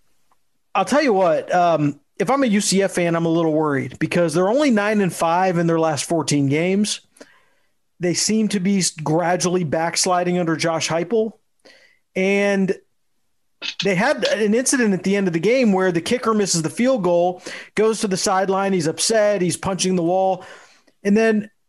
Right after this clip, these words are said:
the backup quarterback comes over and says something to him, and he goes nuts and, like, comes after him. And there was almost a fight that broke out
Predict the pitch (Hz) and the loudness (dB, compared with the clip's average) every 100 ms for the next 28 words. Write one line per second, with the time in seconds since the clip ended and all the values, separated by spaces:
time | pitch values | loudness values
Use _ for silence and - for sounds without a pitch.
0 | - 170 220 240 277 - 196 269 247 175 | -6 -2 0 0 -2 0 0 2 2 2
1 | - 190 196 202 196 185 - 214 269 233 | 0 0 2 0 2 0 2 0 2 0
2 | 170 160 175 175 175 170 160 156 147 214 | -2 -2 0 0 0 0 0 0 2 2
3 | 262 - 160 151 156 - 180 151 214 247 | 2 0 0 0 0 -2 -2 0 0 0
4 | 151 143 156 170 170 226 - 135 - 196 | -2 -2 0 0 0 -2 -2 -6 -2 -2
5 | 269 - 165 180 160 170 160 156 | -2 -6 -4 -4 -2 0 -2 -4